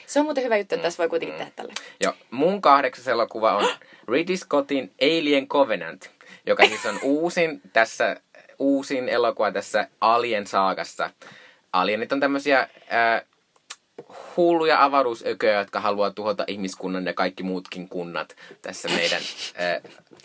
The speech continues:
Speaker 1: Hienosti
Speaker 2: universumissa.
Speaker 1: kerrottu.
Speaker 2: Mutta siis, äh, mä puhuinkin silloin Alien Covenantista mun mielestä jossain jaksossa, mutta tää oli siis, mä haluan edelleen jotenkin, että tää teki muhun hirveän vaikutuksen takia, että monet valittaa sitä elokuvasta, että kun tässä sit kuitenkin on aika vähän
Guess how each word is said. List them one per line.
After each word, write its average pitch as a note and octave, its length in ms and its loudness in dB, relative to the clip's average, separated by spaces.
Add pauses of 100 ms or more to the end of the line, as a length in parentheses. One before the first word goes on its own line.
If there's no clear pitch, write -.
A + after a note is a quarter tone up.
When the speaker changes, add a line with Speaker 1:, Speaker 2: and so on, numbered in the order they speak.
(120)
Speaker 1:
Hienosti G3+ 80 -2
Speaker 2:
universumissa. G3+ 720 0
Speaker 1:
kerrottu. F#3+ 540 -4 (200)
Speaker 2:
Mutta G#2+ 280 0
siis, A2 500 -6
äh, G#2 260 2
mä A#2 160 2
puhuinkin D3+ 360 2
silloin A#2 180 2
Alien A#2 180 0
Covenantista G#2+ 480 -2
mun G2 120 -4
mielestä G2 240 -4
jossain G2+ 480 -2 (500)
jaksossa, A2 600 0
mutta F#2+ 260 -8
tää G#2 160 4
oli G2+ 160 0
siis, G2+ 340 -10 (420)
mä G#2 80 2
haluan G2+ 160 2
edelleen A#2+ 380 4
jotenkin, G2 420 -6
että - 160 -6
tää C#3+ 160 6
teki B2 180 -8
muhun C#3+ 180 -4
hirveän D3 300 -2
vaikutuksen B2+ 400 0
takia, A2 240 0
että - 260 -4 (220)
monet F#3 200 0
valittaa D3+ 320 2
sitä G#2+ 140 -2
elokuvasta, F2+ 500 -2
että - 180 -8
kun F#2 180 -10 (260)
tässä B2+ 180 0
sit A#2+ 100 -8
kuitenkin B2+ 340 0
on F2 60 2
aika A2+ 200 0
vähän G2 440 -2